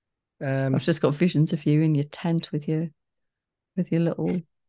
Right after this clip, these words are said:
Speaker 2: dustpan and brush <laughs> trying to keep the grass
Speaker 1: <laughs>
Speaker 2: out. <laughs> When Robin told me about that and sent me a picture. <laughs>
Speaker 1: Well, look,
Speaker 2: And I thought,
Speaker 1: look.
Speaker 2: "Well, I would do that as
Speaker 1: Hey,
Speaker 2: well." So it's
Speaker 1: exactly.
Speaker 2: not
Speaker 1: There you go.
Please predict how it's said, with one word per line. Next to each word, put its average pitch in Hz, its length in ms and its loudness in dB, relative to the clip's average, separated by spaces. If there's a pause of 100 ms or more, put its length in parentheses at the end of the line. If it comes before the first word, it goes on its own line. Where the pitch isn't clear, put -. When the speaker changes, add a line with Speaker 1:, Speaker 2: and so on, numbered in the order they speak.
(140)
Speaker 2:
dustpan 175 420 0
and 180 120 2
brush - 420 2
<laughs> - 20 -20
trying - 220 0
to - 60 0
keep - 240 0
the - 80 -2
grass 180 360 4
Speaker 1:
<laughs> - 0 -
Speaker 2:
out. 202 520 2
<laughs> - 40 -18 (560)
When 226 160 8
Robin 220 320 4
told 214 220 2
me 226 120 4
about 214 320 -2
that 240 260 0
and 226 140 -2
sent - 220 -4
me 175 100 -6
a 165 40 -8
picture. - 560 -6 (200)
<laughs> 427 80 0 (1700)
Speaker 1:
Well, 214 120 8
look, 208 180 8
Speaker 2:
And 196 100 6
I 233 80 10
thought, 240 200 6
Speaker 1:
look. 185 100 8
Speaker 2:
"Well, 214 140 8
I 254 120 8
would 277 200 8
do 170 140 4
that 156 160 4
as - 80 0
Speaker 1:
Hey, 196 100 10
Speaker 2:
well." 143 220 6
So - 160 2
it's 180 100 6
Speaker 1:
exactly. 160 300 4
Speaker 2:
not 135 80 4
Speaker 1:
There 165 140 6
you 156 120 2
go. 127 240 0